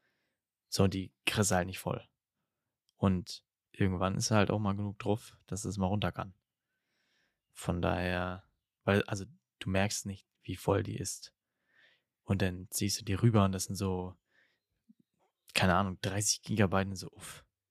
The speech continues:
Weil wenn du sie dann irgendwann brauchst, dann hast du nämlich den Salat, weil dann sind beide voll. Oder halt so voll, dass du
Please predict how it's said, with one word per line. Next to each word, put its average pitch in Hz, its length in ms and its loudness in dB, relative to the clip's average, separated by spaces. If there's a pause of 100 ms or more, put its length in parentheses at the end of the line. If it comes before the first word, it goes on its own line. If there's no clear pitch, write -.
(1080)
Weil 95 160 2
wenn 104 120 2
du 107 40 2
sie 98 120 -2
dann 104 140 0
irgendwann 107 260 2
brauchst, 107 440 4
dann 98 140 4
hast 120 140 -2
du - 40 -4
nämlich 98 140 -2
den 98 100 -4
Salat, 98 300 0
weil 92 140 2
dann 120 240 2
sind 110 200 -4
beide 98 240 4
voll. - 340 -6 (1200)
Oder 87 340 -2
halt 90 200 -12 (180)
so 98 220 -4
voll, 95 320 4
dass 95 200 -6
du 98 280 -8